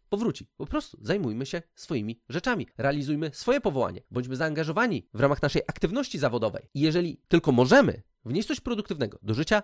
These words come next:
naszej lokalnej społeczności, to to róbmy. To jest nasza misja.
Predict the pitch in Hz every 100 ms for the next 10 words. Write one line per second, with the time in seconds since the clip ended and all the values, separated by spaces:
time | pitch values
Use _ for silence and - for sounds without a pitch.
0 | - 135 147 123 120 170 - 165 117 -
1 | 123 _ 131 110 135 - - 175 330 -
2 | 98 _ _ - 147 208 - _ 107 113
3 | 147 147 269 294 -